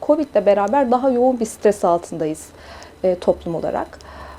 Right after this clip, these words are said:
E, tabii ki de covid'le birlikte birçok ruhsal hastalıklar da tetiklendi. E, kaygı bozuklukları, strese bağlı bozukluklar, zaten stresin ortaya çıkardığı bedensel, fiziksel bozuklukların hepsi tetiklenmiş durumda.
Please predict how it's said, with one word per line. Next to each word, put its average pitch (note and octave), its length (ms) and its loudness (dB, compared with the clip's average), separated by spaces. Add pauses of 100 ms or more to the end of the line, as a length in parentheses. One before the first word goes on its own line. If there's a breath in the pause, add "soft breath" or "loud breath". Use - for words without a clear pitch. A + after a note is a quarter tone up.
E, G#3+ 220 -2
tabii D4 220 0
ki A#3+ 140 -10
de A3+ 120 2
covid'le A#3+ 240 2
birlikte A#3 440 0
birçok A#3+ 300 0
ruhsal A#3 300 0
hastalıklar A3+ 580 2
da F#3+ 40 0
tetiklendi. - 800 -6 (480 loud breath)
E, F#3 240 0
kaygı G#3+ 320 2
bozuklukları, F3 800 -4
strese G#3 420 -2
bağlı F#3 280 2
bozukluklar, - 800 -10
zaten G3+ 360 -2
stresin G#3 360 -6
ortaya G3+ 300 -2
çıkardığı F#3+ 560 -4
bedensel, F#3+ 480 -2
fiziksel F#3+ 580 -4
bozuklukların F3+ 580 -6
hepsi B3+ 240 -4
tetiklenmiş A3 720 -2
durumda. D#3 400 -8